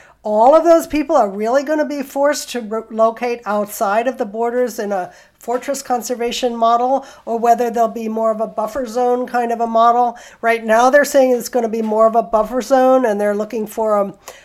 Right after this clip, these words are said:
one member of every household to sort of serve as the eyes and ears of the anti-poachers. But there's a lot of anxiety,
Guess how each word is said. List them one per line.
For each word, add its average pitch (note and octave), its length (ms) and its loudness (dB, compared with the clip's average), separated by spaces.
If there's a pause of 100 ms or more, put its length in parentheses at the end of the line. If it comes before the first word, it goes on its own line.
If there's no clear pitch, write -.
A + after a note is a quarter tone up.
(120)
one B3 320 2
member B3 300 2
of A3+ 100 0
every A3+ 220 2
household A#3 640 0
to A3 120 -8
sort G#3+ 220 -8
of G3 240 -8 (220)
serve A3+ 360 -2
as A3 160 -4
the G#3+ 120 -6
eyes A3 360 0
and A3+ 140 -2
ears A3 300 -2
of G#3 100 -4
the G3 140 -2
anti-poachers. G#3 1120 -2 (380)
But A3+ 220 4
there's B3+ 160 4
a B3+ 60 4
lot C4 180 6
of A#3+ 80 -4
anxiety, G#3 800 -2